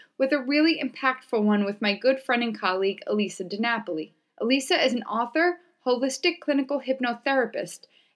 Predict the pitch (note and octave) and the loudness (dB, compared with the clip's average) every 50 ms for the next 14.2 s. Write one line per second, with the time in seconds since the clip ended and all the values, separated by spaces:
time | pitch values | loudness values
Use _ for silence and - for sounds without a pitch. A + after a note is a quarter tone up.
0 | _ _ - - C4 D4 E4 F4 - - C4 C#4 C#4+ C#4+ - - - C#4 C4+ C4 | _ _ 0 4 6 6 6 4 4 2 2 4 4 2 0 -2 -2 -2 -2 -2
1 | - B3+ A#3+ A#3 - - - D#4+ D#4 - - A3 F#3 - - - - - A#3+ A3+ | -2 -4 -4 -4 -4 -2 0 2 2 2 0 -4 -4 -4 -4 -6 -4 -2 0 0
2 | A3 G#3 - - C#4 C4+ C#4 C4+ - - C#4+ B3+ A#3 A3+ A3 - - A#3 A3 G#3 | 0 0 -2 0 0 2 0 0 -2 -2 -2 -2 0 -2 -2 -4 -4 -4 -4 -6
3 | - - G#3+ E3+ E3 - - - - - - _ _ - B3+ A#3+ G#3+ - - - | -4 0 0 0 0 -2 -8 -14 -16 -18 -20 _ _ -6 -4 -4 -2 -4 -4 0
4 | - D4+ D4+ D4+ C#4 B3 A#3 A3+ A3 A3 G#3 G3 F3 F3 E3+ - - - - _ | 2 2 2 2 2 0 0 0 0 0 0 0 0 -2 -6 -6 -8 -12 -18 _
5 | _ _ _ - - D#4 D#4+ C#4+ B3+ A3+ - B3+ B3 G#3+ B3+ A#3+ G#3 G#3+ C4+ D4 | _ _ _ 0 4 6 6 6 6 4 2 0 2 2 2 0 2 2 2 0
6 | D4+ D4+ - - D4+ C#4+ C#4+ C#4 C4 - - A3+ A3+ B3 - A3 G#3 G3+ G#3 - | 0 0 0 0 0 2 2 2 0 0 0 0 0 0 -2 -2 -2 -2 -2 -2
7 | A3 G#3 - C4 D4 D#4+ D#4+ - - - - - A#3 - B3+ C4+ D4 D4+ D4 C4 | -2 0 2 4 2 2 2 -2 -10 -8 -2 0 2 4 4 6 6 6 6 4
8 | - - - A#3+ A3+ A3 A3 - - - A#3 B3 A3 - - C#4 - - - - | 2 0 0 2 2 2 0 -4 -4 -2 -2 -2 -4 -4 -2 0 0 0 0 -2
9 | - - F#3+ F#3 F#3+ G3+ - - - - G3 G3 G3 F#3 F3+ F3 F#3+ F3+ - - | -4 -2 -2 -2 -2 -4 -8 -6 -4 0 0 2 2 0 -2 -4 -6 -8 -6 -2
10 | - D4 A#3 - - - - _ _ _ _ _ _ - C4 - - C4 C#4+ C4+ | 0 0 0 0 -2 -8 -16 _ _ _ _ _ _ -2 -2 0 0 0 0 0
11 | C4+ - - - A3+ A#3+ C4 D4+ D4+ - - - - A3+ A3 A3 A#3 A#3 B3 C4 | -2 -4 -4 0 2 2 4 2 2 0 -4 -6 -2 0 2 2 2 2 2 0
12 | D4+ - - - A#3+ A3+ A#3 A#3 A3+ G#3+ - - _ _ _ _ - F3 F#3+ F#3 | 0 0 0 0 2 2 4 2 0 -2 -6 -10 _ _ _ _ -6 0 4 4
13 | F#3 G#3 G#3+ C4 C4 - - C4 C4 B3+ C#4+ D4 D4 - - G#3 G3 G3+ G#3+ G#3+ | 4 4 4 0 0 0 2 2 2 2 2 -2 -2 -2 -2 -2 0 0 0 0
14 | G#3 G#3 G#3 | 0 0 0